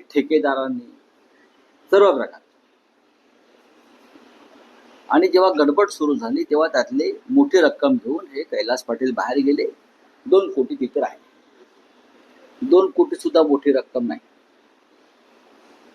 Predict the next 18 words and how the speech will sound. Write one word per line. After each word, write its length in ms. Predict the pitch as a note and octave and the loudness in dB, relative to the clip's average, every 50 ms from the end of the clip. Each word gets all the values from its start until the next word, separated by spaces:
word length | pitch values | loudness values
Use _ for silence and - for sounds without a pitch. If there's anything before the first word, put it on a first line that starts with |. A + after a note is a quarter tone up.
| _ _ - - - | _ _ -10 -4 -2
मी 80 | E3 | -2
कालही 360 | - - - E3 F3+ G#3+ A3+ A#3 | -2 0 0 0 2 2 2 2
म्हणालो, 300 | A#3 C#3 A#2 B2+ D#3 - | 2 0 -2 -6 -8 -8
पंधरा 360 | - F3 - E3+ F#3+ G#3 G3+ | -6 -4 -4 0 0 0 0
कोटीचं 380 | - F3+ F3+ - F3 - E3+ | 0 -2 -4 -2 -2 -2 -2
टार्गेट, 380 | D3+ C#3 A#2+ G#2+ - - _ _ _ _ _ _ _ _ _ - _ _ _ _ _ _ _ _ _ _ _ _ _ - | -2 -2 -4 -6 -6 -12 _ _ _ _ _ _ _ _ _ -20 _ _ _ _ _ _ _ _ _ _ _ _ _ -8
दहा 280 | B2 B2 D3+ D#3 E4+ F#3 | -2 0 2 2 2 2
कोटी 340 | - - - - - G3 | 0 -2 -2 0 0 0
जालन्यात 540 | C#3+ A#2+ A#2+ D3 D3+ D#3+ E3+ F3+ F#3 F#3 C3 | 0 0 2 4 4 4 4 4 2 0 0
जमा 220 | D3 C#3 C#3 C3+ B2+ | 0 0 0 0 -2
करायचे 380 | - A2+ G#2 - - _ _ | -4 -10 -16 -16 -20 _ _
होते. 1900 | _ _ _ _ _ _ _ _ _ _ _ _ _ _ _ _ _ _ _ _ _ _ _ _ _ _ _ _ _ _ _ _ _ _ _ _ _ - - | _ _ _ _ _ _ _ _ _ _ _ _ _ _ _ _ _ _ _ _ _ _ _ _ _ _ _ _ _ _ _ _ _ _ _ _ _ -4 0
जालन्यात 440 | C#3 C#3+ D3 D3+ D3+ C3 - - - _ _ _ _ _ _ _ _ _ _ _ _ _ _ _ _ _ _ - | 2 4 6 6 6 4 2 -2 -10 _ _ _ _ _ _ _ _ _ _ _ _ _ _ _ _ _ _ -2
पुढल्या 280 | D3 C#3+ D#3 F3+ F#3+ F#3+ | 2 2 4 4 4 2
चोवीस 440 | - - E3 D#3 E3 F3+ F3 - - | 2 0 0 2 2 0 0 0 0
तासात 340 | D3 C3 - C#3+ C#3 C#3+ C#3+ - _ _ _ _ _ _ _ _ _ _ _ _ _ _ _ _ _ _ _ _ _ _ _ | -2 -2 -2 -4 -6 -6 -6 -10 _ _ _ _ _ _ _ _ _ _ _ _ _ _ _ _ _ _ _ _ _ _ _
समिती 480 | - - - - D#4 E4+ E4+ - F#4+ F#4 | -4 0 2 4 4 4 4 4 2 2
तिथून 440 | - - D4 - - E4 E4+ E4+ | 2 2 0 0 -2 -4 -4 -4